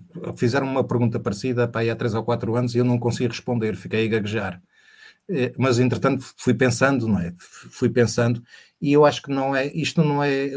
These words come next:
isto da rotulagem não é para os vinhos tecnológicos, é para os outros. É que eu acho que isto é completamente ridículo. Isto faz parte desta, esta ideologia do controlo, como se,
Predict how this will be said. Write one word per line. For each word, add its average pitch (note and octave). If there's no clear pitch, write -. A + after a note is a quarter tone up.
isto C#3
da B2+
rotulagem C3
não C3+
é C3+
para B2+
os G#2+
vinhos C3
tecnológicos, B2
é C3
para C#3
os B2
outros. C#3
É D#3
que F3
eu D3+
acho -
que -
isto -
é B2+
completamente A#2+
ridículo. F#2+
Isto A#2+
faz A2
parte A#2+
desta, G2
esta F#2+
ideologia A#2
do F#2+
controlo, A2+
como A#2+
se, A#2